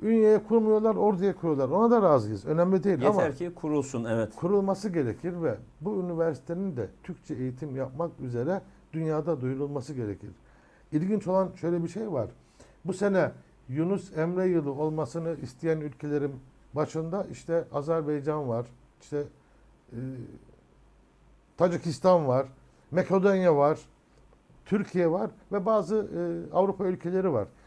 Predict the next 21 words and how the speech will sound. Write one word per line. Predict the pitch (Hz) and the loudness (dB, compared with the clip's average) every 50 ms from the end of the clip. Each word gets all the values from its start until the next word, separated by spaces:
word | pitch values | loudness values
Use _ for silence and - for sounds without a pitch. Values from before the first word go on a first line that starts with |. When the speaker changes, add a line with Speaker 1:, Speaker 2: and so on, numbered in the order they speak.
| - _ _ - | -20 _ _ -2
Speaker 1:
Demek | 165 180 220 240 240 233 | 0 4 4 4 2 2
ki | - 139 110 - - - - - _ - | -4 -6 -6 -6 -8 -12 -20 -20 _ -8
Yunus | 139 151 190 208 208 - | -4 -2 -2 -2 -2 -2
Emre'nin | 196 190 185 185 180 165 147 139 131 | -2 -2 -2 0 -2 -2 -4 -4 -8
kültürünü | 131 - 170 180 156 - 165 160 180 170 160 170 190 - - - - _ _ _ _ - | -8 -8 -8 -8 -8 -6 -6 -6 -4 -4 -4 -4 -6 -6 -8 -12 -20 _ _ _ _ -14
bu | 156 170 | -10 -8
insanlar | 180 165 - - 151 156 156 151 156 151 143 135 131 | -8 -8 -8 -6 -6 -6 -6 -4 -4 -6 -6 -6 -6
biliyorlar | 151 160 190 196 180 170 147 139 123 127 | -4 -2 0 0 0 0 0 -2 -4 -4
ki | - 123 - - - - _ - | -6 -14 -18 -18 -20 -20 _ -12
ü-, | 185 180 - 175 | -12 -10 -10 -10
üçüncü | - - 180 185 196 196 208 | -8 -2 0 0 2 2 4
defa | 214 190 139 151 175 175 170 175 - - - - _ _ _ _ _ _ _ _ _ _ _ - | 2 2 4 4 2 2 2 0 -4 -18 -20 -20 _ _ _ _ _ _ _ _ _ _ _ -4
Yunus | 143 160 190 147 131 - | -2 0 0 0 -2 -4
Emre | 147 151 156 156 160 165 | -6 -4 -4 -2 -2 -2
yılı | 156 147 139 139 147 | -2 -2 -4 -4 -4
ilan | 131 127 120 127 123 127 123 | -4 -4 -2 -2 -2 -2 -2
ediliyor, | 117 110 101 113 107 95 - - - _ _ _ _ _ _ - | -2 -4 -4 -4 -6 -6 -8 -14 -20 _ _ _ _ _ _ -12
ediliyor. | - 113 127 131 123 123 113 - - - - - | -8 -6 -4 -4 -2 -2 -4 -4 -6 -12 -18 -16
Üçüncü | - - - 131 139 143 151 143 | -14 -10 -8 -6 -4 -2 -2 0
defa. | 135 98 - - 101 95 95 - _ _ _ _ _ - _ _ - | 0 -2 -2 -6 -12 -12 -14 -18 _ _ _ _ _ -20 _ _ 0
Dolayısıyla | 170 175 202 214 208 214 233 240 226 165 135 104 | 4 6 6 6 4 4 2 0 2 2 2 0